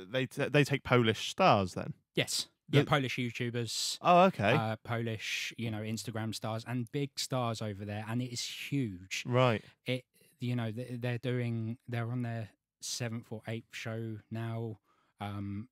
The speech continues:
Speaker 2: and they do significant numbers.
Speaker 1: All on T V and stuff?
Speaker 2: It's on pay-per-view.
Speaker 1: Oh, sorry, yeah, of course, right, yeah.
Speaker 2: And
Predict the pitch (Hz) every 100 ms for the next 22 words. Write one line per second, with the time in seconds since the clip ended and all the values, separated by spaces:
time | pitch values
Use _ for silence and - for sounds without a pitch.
0 | _ _ 117 117 117 - 110 123 131 123
1 | 117 110 113 110 117 135 143 131 139 127
2 | 123 113 101 - 95 131 127 123 139 131
3 | 120 - 117 107 101 110 117 - - 135
4 | 120 131 120 113 - 113 98 107 104 104
5 | 104 117 117 117 113